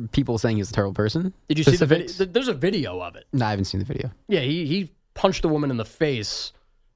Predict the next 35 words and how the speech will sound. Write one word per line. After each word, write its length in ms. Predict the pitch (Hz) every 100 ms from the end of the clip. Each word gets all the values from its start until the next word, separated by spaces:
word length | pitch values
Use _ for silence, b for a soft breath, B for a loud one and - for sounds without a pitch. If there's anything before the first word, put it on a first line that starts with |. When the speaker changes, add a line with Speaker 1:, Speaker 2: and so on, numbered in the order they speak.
| _ 135
Speaker 2:
in 100 | 127
the 60 |
middle 280 | 131 143 135
of 100 | 120
a 160 | 110 101
diner, 720 | 95 139 160 175 175 170 165
family 380 | 131 147 156 165
restaurant, 500 | 160 147 175 156 156
whatever, 360 | 151 151 156 139
and 200 | 123 120
broke, 180 | 135
like, 160 | 123 113
four 200 | - 147
bones 320 | 127 127 123
in 80 | 110
her 80 | 98
cheek. 320 | - 104 _ _ _ _ _ _ _ -
But 280 | 131 113 _ - - _ -
he's 100 | -
still 120 | -
playing. 340 | 127 120 135 - - - - -
It's 80 | -
fine. 240 | 190 190 - - - - - - - - - - _ -
Cool, 240 | 254 269
no 120 | 277
way. 280 | 269 226 240 - _ _ _ -
He's 160 | 247
fine. 260 | - 330 156
He's, 180 | 127 135
he's 240 | 226 226 - _ _ 208
rehabbed 320 | 160 139 131
his 120 | 113
image. 240 | 113 - -
It's 120 | -
fine. 260 | 127 196